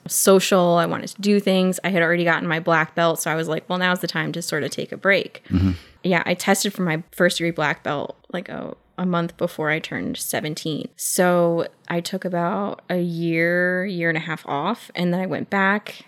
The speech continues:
Speaker 1: trained a solid couple of years, tested for my second degree black belt. I was dating Ed the first time when I did that.
Speaker 2: Okay.
Speaker 1: He actually went to my test. I think all in all, I went to a few international competitions.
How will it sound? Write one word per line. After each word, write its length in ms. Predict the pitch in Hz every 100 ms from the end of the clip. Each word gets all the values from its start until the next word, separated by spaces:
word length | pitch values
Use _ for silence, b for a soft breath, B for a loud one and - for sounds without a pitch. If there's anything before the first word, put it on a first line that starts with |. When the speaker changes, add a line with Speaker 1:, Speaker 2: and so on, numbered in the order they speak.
| -
Speaker 1:
trained 920 | - 175 175 175 175 175 - - - _ -
a 80 | 175
solid 400 | - 165 170 175
couple 300 | 175 170 165
of 60 | 165
years, 760 | 165 165 170 170 170 - -
tested 380 | - 165 - 170
for 80 | -
my 100 | 139
second 360 | - 170 170
degree 160 | 190 143
black 340 | 151 87 -
belt. 340 | - 139 165 - - _
I 80 | 175
was 180 | 170 170 -
dating 380 | 165 160 170 156
Ed 180 | 165 156
the 60 |
first 360 | - 160 180 -
time 380 | 156 139 165 180 _ -
when 140 | 165
I 80 | 139
did 220 | 151 143
that. 280 | 131 143 180 - -
Speaker 2:
Okay. 360 | 82 80 90 - -
Speaker 1:
He 200 | 208 190
actually 360 | 175 - 180 175
went 200 | 156 156
to 100 | -
my 120 | 156
test. 640 | 151 170 151 185 - - - b b b b b _ -
I 80 |
think 200 | 180 233 -
all 220 | 185 196
in 60 | 220
all, 240 | 170 170 -
I 120 | 190
went 280 | 190 202 214
to 160 | - 196
a 40 |
few 640 | 185 - 190 185 180 180 -
international 640 | 175 175 160 156 - 175
competitions. 840 | 170 180 - 196 214 233 247 -